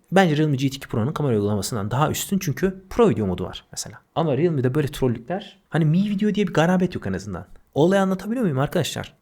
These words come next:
Ön kamerada muazzam problem var. miui denen arkadaş var. İnsanlar enflasyonist ortamda "Ben bunu kaç yıl kullanırım?" diyor. Ve sen bir cevap veremiyorsun. Üç tane sürüm güncellemesi istiyorsun.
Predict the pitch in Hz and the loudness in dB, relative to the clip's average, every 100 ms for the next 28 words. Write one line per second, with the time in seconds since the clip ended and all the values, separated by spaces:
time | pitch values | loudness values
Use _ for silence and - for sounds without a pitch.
0 | - 190 185 165 139 123 123 120 117 113 | 0 0 2 2 4 4 4 4 2 0
1 | - 104 139 185 180 - - - 131 170 | 0 2 0 0 -2 -4 -10 0 4 6
2 | 180 147 131 110 - 110 143 156 - 170 | 4 4 0 -2 -4 -2 0 0 0 0
3 | - - _ - 147 - 175 185 - - | -2 -16 _ -2 0 0 0 0 -2 -4
4 | 143 147 170 151 175 185 - 151 139 127 | -2 0 -2 0 0 0 0 0 0 0
5 | 120 92 - 127 147 143 139 - 123 113 | -2 -4 -2 -2 -2 -2 -4 -4 -4 -2
6 | 110 104 98 95 139 170 - - 123 127 | 0 0 -2 -2 -2 -4 -8 -6 -2 0
7 | 147 147 131 123 127 123 117 131 95 - | 0 -2 -2 0 -2 0 0 0 -2 -4
8 | 185 175 - 123 135 123 107 95 92 90 | -2 -4 -2 -2 -2 0 0 2 0 -2
9 | - 90 - | -4 -4 -4